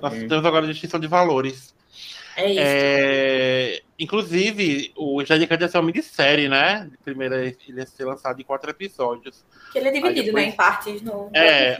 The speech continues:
Speaker 3: filme.
Speaker 1: aí,
Speaker 3: Só... Acho que
Speaker 1: aí
Speaker 3: são
Speaker 1: depois
Speaker 3: seis
Speaker 1: ele
Speaker 3: partes.
Speaker 1: são seis partes.
Speaker 2: Eu acho que era o Warner que queria isso, porque eu acho que o,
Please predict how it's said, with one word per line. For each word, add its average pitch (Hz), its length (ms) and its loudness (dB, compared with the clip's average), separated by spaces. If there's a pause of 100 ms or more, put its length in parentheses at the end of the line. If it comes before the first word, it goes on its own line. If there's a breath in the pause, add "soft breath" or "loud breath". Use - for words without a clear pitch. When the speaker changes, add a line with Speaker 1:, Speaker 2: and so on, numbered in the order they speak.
(120)
Speaker 3:
filme. 104 140 -14
Speaker 1:
aí, 143 80 -2
Speaker 3:
Só... 214 60 -2
Acho 196 80 -4
que - 160 -14
Speaker 1:
aí - 80 0
Speaker 3:
são 143 180 -2
Speaker 1:
depois 156 120 -2
Speaker 3:
seis 196 200 2
Speaker 1:
ele 147 80 -4
Speaker 3:
partes. 160 360 -4 (220)
Speaker 1:
são 143 120 -6
seis 151 220 -4
partes. 160 340 -2
Speaker 2:
Eu 233 160 6
acho 196 280 4
que 220 300 -4
era 196 180 4
o 214 120 -4
Warner 185 320 2
que - 60 -20
queria 220 280 -6
isso, 117 260 -8
porque 151 160 -12
eu 151 80 -4
acho 156 200 -8
que 151 160 -8
o, 143 180 -14